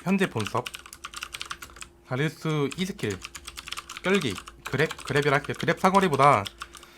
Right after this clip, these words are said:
조금 더 길거든요. 근데 이게 칠십오가 더 증가했잖아요. 그러면 사거리로 더 농락이 가능해요. 아무튼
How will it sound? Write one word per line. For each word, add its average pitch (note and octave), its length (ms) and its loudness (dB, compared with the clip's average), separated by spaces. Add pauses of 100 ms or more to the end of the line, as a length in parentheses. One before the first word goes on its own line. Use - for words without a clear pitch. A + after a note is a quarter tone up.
(380)
조금 G#3+ 340 -2
더 G#3 100 6
길거든요. C3 640 2
근데 F3 280 2
이게 A#2+ 200 0
칠십오가 G3+ 600 2
더 - 120 -4
증가했잖아요. A#2+ 640 0
그러면 D#3+ 280 4
사거리로 G#3 480 2
더 - 100 -6
농락이 B2+ 360 0
가능해요. G#2+ 520 -4
아무튼 A#2 300 -6